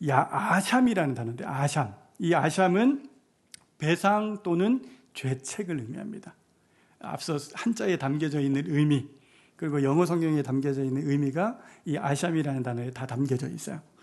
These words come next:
자, 그러나 이 속건제는 다른 제사들과 구별되는 고유한,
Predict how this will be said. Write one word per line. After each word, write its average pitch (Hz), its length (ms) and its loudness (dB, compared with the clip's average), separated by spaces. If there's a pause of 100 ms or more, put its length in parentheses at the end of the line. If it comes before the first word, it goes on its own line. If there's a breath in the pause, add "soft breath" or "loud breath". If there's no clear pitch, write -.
(580 loud breath)
자, 160 100 0
그러나 190 480 8 (200 loud breath)
이 180 80 0
속건제는 180 840 4
다른 190 360 4
제사들과 180 800 2
구별되는 185 1000 4
고유한, 180 800 4